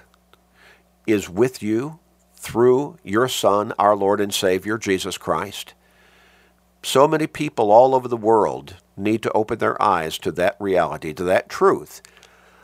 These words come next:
But even those who, of us who understand it,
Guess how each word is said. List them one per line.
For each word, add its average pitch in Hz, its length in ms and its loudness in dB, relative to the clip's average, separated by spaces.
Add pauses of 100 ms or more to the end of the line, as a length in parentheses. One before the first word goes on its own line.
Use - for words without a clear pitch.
(120)
But 123 140 2
even 190 240 2
those 160 360 4
who, 135 240 -4 (220)
of 123 140 2
us 143 160 2
who 135 160 -2
understand 143 640 -2
it, - 300 -12